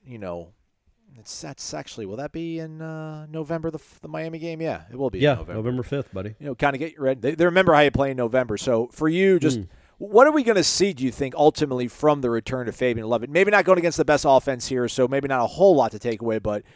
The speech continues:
Speaker 1: ultimately, if it's, do you think it's twenty, like, twenty, if I set the over on, like, twenty-four and a half, like, how many reps do you think we will see out of Fabian, and just how important will his return be, and how will we maybe see it tangibly, uh,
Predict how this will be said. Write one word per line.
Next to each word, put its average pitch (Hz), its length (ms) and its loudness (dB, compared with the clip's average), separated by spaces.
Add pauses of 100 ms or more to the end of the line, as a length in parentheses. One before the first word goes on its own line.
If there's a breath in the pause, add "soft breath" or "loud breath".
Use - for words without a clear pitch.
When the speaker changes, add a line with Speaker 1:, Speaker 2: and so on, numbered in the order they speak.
(300 soft breath)
Speaker 1:
ultimately, 160 840 4
if 131 140 -8
it's, - 440 -4 (120)
do 135 100 -2
you 139 60 2
think 170 240 -2
it's - 160 -2
twenty, 156 600 -2
like, 135 200 -4
twenty, 170 240 -2
if 156 100 -2
I 156 60 6
set 151 160 -2
the 151 100 0
over 147 180 6
on, 139 80 2
like, 123 160 -2
twenty-four 147 580 0
and 117 60 -6
a 107 40 -6
half, 113 200 -4
like, 110 120 -10
how 139 100 0
many 143 160 -2
reps 131 380 0 (320 soft breath)
do - 80 -2
you - 100 2
think 135 260 -4
we 123 120 -2
will 131 240 4
see 135 180 -6
out 113 140 -2
of - 60 -10
Fabian, 113 320 -4
and 104 60 -16
just - 180 -6
how 123 360 2 (260 soft breath)
important 131 440 -2
will 160 100 8
his 143 140 4
return 139 320 -4
be, 135 160 -2
and 117 260 -10
how 139 240 6
will 131 160 4
we 123 120 0
maybe 117 280 -4
see 127 300 -6
it - 100 -12
tangibly, 110 720 -8 (320 soft breath)
uh, 90 220 -14